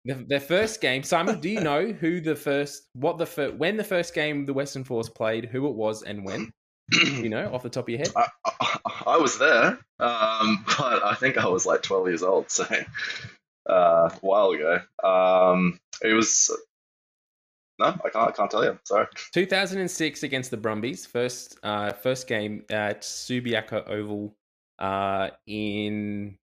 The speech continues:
Speaker 1: uh, again, yeah, against the Brumbies. Uh, first ever game for the Western Force. Now, are either of you able to name more than two or three players from this starting fifteen? Is that too hard?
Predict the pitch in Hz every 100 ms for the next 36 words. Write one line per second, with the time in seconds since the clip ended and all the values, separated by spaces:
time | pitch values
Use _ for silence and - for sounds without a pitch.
0 | _ _ _ _ _ _ 95 95 - 104
1 | 123 120 117 95 110 113 110 110 107 127
2 | 147 - 101 101 98 - 120 117 - 117
3 | 113 110 107 107 - 107 104 95 95 -
4 | 95 - 90 95 - - _ _ - 117
5 | 113 113 107 - _ _ _ _ - 123
6 | 120 127 131 139 131 127 113 110 117 -
7 | 107 107 107 107 107 107 - 110 104 -
8 | 104 98 - 98 95 95 - 101 98 95
9 | 101 95 95 - 90 - 95 95 104 -
10 | - 110 104 -